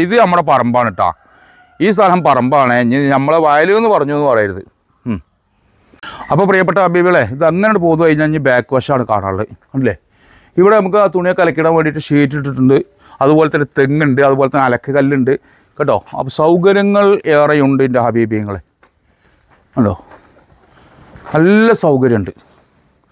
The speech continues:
അതുപോലെ തന്നെ ഞങ്ങളോട് പറയാനുള്ളത് എന്താ അറിയോ? ദാ, ഇതിനെ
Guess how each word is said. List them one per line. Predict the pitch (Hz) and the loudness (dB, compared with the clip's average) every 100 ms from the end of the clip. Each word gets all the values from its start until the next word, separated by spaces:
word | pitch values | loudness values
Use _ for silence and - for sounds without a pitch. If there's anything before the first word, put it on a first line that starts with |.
| _ - - - | _ -20 -16 -4
അതുപോലെ | 165 196 202 | 0 2 2
തന്നെ | 208 | 2
ഞങ്ങളോട് | 196 196 180 | 2 2 2
പറയാനുള്ളത് | 175 180 175 | 2 2 2
എന്താ | 160 | 0
അറിയോ? | 113 - _ _ 143 | 0 -4 _ _ -4
ദാ, | 117 _ _ _ _ _ _ - 175 | -4 _ _ _ _ _ _ -2 0
ഇതിനെ | 196 220 | 2 2